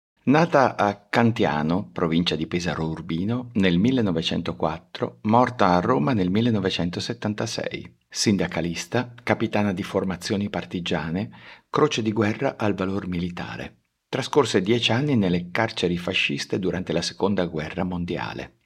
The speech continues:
Si è occupata principalmente di lavoro e delle condizioni delle detenute. Eletta col Partito Comunista Italiano.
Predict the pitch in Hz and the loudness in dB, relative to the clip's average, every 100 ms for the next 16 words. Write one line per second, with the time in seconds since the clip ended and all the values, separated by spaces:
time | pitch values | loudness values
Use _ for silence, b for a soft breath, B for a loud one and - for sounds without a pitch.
0 | _ - - 117 - 101 104 101 95 101 | _ -2 4 4 4 0 0 2 0 0
1 | 95 104 98 101 104 104 92 90 87 85 | -2 -2 0 2 0 0 -2 0 -2 -4
2 | 71 78 104 - 113 104 90 87 87 - | -6 -4 -4 -2 -4 0 0 0 -2 -8
3 | 95 113 120 82 71 78 95 101 85 95 | -6 -6 -6 -8 -8 -6 -4 -4 -2 -2
4 | 92 107 135 123 90 - 82 - _ _ | 0 -2 0 -4 -4 -6 -10 -10 _ _
5 | - 101 85 - 123 127 - 92 95 - | -2 0 -2 -2 -4 -2 0 2 0 -2
6 | 110 143 143 135 147 123 - 107 104 101 | -2 -2 -4 -6 -4 -4 -4 -6 -4 -4
7 | 101 - 80 - | -6 -8 -10 -14